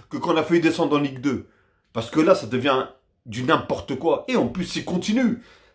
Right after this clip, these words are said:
Déjà, il nous, il nous fout dans la merde, il veut pas partir, il veut pas qu'on, qu'on gagne de l'argent, et cetera, et cetera. <clears throat> Et en plus,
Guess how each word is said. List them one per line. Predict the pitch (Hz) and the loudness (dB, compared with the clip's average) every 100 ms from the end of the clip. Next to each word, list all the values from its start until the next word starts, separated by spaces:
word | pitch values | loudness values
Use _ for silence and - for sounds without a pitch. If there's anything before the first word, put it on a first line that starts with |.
| _ | _
Déjà, | 123 135 160 147 - | -4 2 4 4 2
il | 131 | -2
nous, | 127 147 | -2 -4
il | 143 123 | -2 -4
nous | |
fout | 113 127 | -4 -4
dans | 113 | 0
la | 117 143 | 0 2
merde, | 240 240 226 170 - | 2 2 0 -6 -6
il | 208 | -2
veut | 151 | 0
pas | - - | 2 2
partir, | 139 - 226 240 240 226 - _ 240 | 0 -4 0 2 2 0 -4 _ 0
il | 202 | 2
veut | 156 156 | 2 0
pas | 156 | -2
qu'on, | 143 131 127 127 123 120 - _ _ | -2 -4 -4 -2 -6 -8 -16 _ _
qu'on | 143 131 | -4 2
gagne | 135 131 | 2 4
de | 139 | 2
l'argent, | 135 - 202 202 190 131 | 2 0 0 0 0 -4
et | |
cetera, | 113 - 147 131 | -10 -6 -4 -4
et | |
cetera. | - 123 156 202 - _ _ | -6 -4 -4 -4 -12 _ _
<clears throat> | - 180 - 98 - _ _ _ _ _ _ - _ | 0 0 0 -6 -14 _ _ _ _ _ _ -20 _
Et | 151 | 2
en | 117 | 2
plus, | 101 107 - - - | 0 -6 -6 -10 -16